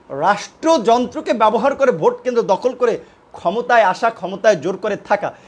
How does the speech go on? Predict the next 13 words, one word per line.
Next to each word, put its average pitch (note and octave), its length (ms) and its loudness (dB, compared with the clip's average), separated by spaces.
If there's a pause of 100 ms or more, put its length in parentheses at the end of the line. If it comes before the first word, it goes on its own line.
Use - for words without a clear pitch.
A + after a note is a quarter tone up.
(140)
এবং D#4 340 6
ক্ষমতায় C#4+ 420 2
থাকার A#3+ 400 -2
জন্য B3 380 -2 (280)
নানা B3+ 400 4
ধরনের A#3+ 420 0
অঘটন C4 480 0
ঘটানো, G3+ 400 -4 (400)
লাশের B3 580 0
হোলি D4 360 4
খেলা, D#3+ 280 -6 (560)
এটা G#3+ 140 0
কি B3 80 -8